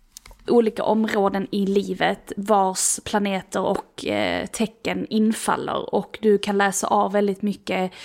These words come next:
av just de här tecknena i de här husen. Och varje nymåne eller varje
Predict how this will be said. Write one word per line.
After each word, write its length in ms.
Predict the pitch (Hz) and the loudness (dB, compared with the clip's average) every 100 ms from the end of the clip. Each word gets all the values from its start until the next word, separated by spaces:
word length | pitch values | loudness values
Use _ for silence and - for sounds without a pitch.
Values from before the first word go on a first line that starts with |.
| - - - | -18 -20 -6
av 380 | - 208 190 196 | 2 2 2 0
just 200 | 208 - | -4 -4
de 120 | 202 | -4
här 240 | 185 185 180 | -2 -2 -4
tecknena 680 | - 214 208 - 190 202 208 - - _ | -4 -4 -4 -6 -2 0 0 -4 -20 _
i 160 | 214 196 | 0 0
de 140 | 196 | 0
här 160 | 180 190 | -2 -2
husen. 640 | 185 240 - - - - - - - - | 0 -2 -2 -4 -6 -6 -10 -16 -18 -18
Och 480 | - 214 202 - - | -2 0 0 -2 -6
varje 400 | 202 208 202 196 | 2 2 2 0
nymåne 600 | 208 208 214 196 190 190 | 0 0 0 -2 -2 0
eller 160 | 190 190 | 0 0
varje 480 | 196 190 190 - | 0 0 -2 -4